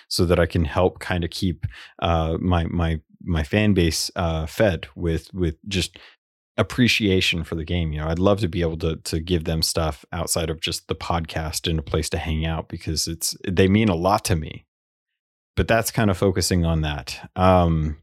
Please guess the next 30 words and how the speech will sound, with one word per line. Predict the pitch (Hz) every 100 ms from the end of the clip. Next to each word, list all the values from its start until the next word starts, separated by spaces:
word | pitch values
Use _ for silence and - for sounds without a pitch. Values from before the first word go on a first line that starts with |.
| _ _ _ _ _ - - - -
Cameron, | 135 127 139 123 101 - _ -
Cameron | 110 107 117 113 -
is | 98 85
a | 87
genuine | 87 - 82 82 82 78
dude. | 78 80 76
He | 104
is | 101
one | 107 101
of | 95
those | 87
salt | 80 - 90 87
of | 95
the | 82 80
earth | 80 -
guys. | 82 80 76 78 - -
And | 85 82 82 85
you | 95 90
can | 101 92
tell | - 101 82
as | 80
soon | - 92
as | 87
you | 85
start | - 80
talking | 85 80 85
to | 80 87
him | 78 76
just | 82 -
how | 85 85